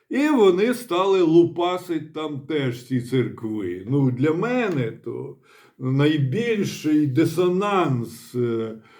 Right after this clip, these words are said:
ось оцих, е, церков їхніх у Закарпатті. Це найзахідніша область України. Так, е, там же все було готичне, все барокове. Так,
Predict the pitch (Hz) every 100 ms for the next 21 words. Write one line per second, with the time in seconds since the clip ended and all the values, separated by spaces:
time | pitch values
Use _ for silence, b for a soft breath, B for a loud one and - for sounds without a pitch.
0 | b b 143 139 160 131 170 165 156 -
1 | 147 143 139 139 160 151 190 220 190 143
2 | 156 175 170 143 127 139 127 147 143 131
3 | 123 135 123 - - 110 - 143 147 135
4 | 107 165 165 - 120 123 120 127 123 B
5 | B - 147 151 127 127 123 123 143 131
6 | 143 143 131 139 135 113 101 95 110 -
7 | b b _ _ 117 110 101 98 - _
8 | - 113 117 117 123 B B B - 156
9 | 165 135 123 131 - 156 147 120 113 131
10 | 131 123 113 110 - - 123 147 147 190
11 | 156 - - 135 135 135 123 - 175 135
12 | 139 156 151 170 170 - - 135 127 123
13 | 123 117 117 - 117 110 107